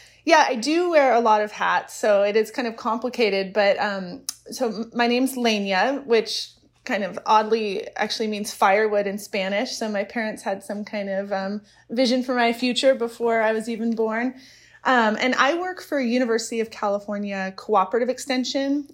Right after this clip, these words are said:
and I'm on the north coast of California up in Humboldt County. And I'm in kind of a unique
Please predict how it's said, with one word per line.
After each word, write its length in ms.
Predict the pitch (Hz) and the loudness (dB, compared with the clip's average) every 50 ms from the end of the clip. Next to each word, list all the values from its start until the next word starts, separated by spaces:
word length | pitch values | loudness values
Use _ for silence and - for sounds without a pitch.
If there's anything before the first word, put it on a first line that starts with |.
| _ | _
and 300 | - 226 214 208 208 202 | 0 0 2 2 0 -2
I'm 240 | - - 208 214 226 | -4 -4 -2 -2 0
on 140 | 220 220 220 | 0 0 0
the 80 | 208 | -2
north 300 | 214 214 208 226 233 - | -2 0 -2 -2 -2 -4
coast 340 | - - 254 226 226 233 - | -4 -2 0 0 0 -2 -4
of 80 | 247 240 | -6 -4
California 560 | - 247 220 220 220 - 214 196 196 202 208 | -4 -2 -2 -2 -4 -6 -8 -8 -6 -4 -4
up 180 | 208 165 - - | -4 -4 -4 -6
in 80 | 202 | -8
Humboldt 400 | 196 - 214 214 208 208 208 208 | -8 -6 -6 -4 -2 -4 -4 -4
County. 480 | - - 208 190 185 185 185 185 190 - _ - - - - - _ _ _ _ | -8 -10 -10 -10 -10 -10 -10 -12 -14 -16 _ -20 -20 -20 -20 -20 _ _ _ _
And 280 | - 247 247 247 247 240 - | 0 0 2 2 2 2 2
I'm 320 | - 254 294 330 339 339 | 2 2 2 2 0 -2
in 280 | - - 330 359 403 403 | -2 -2 -2 -2 -2 -4
kind 200 | - - 339 330 | -4 -2 -2 0
of 80 | 285 285 | 0 0
a 40 | |
unique 520 | 269 240 233 233 226 233 240 233 233 - | -2 -2 -2 -2 -2 -2 -2 -4 -6 -10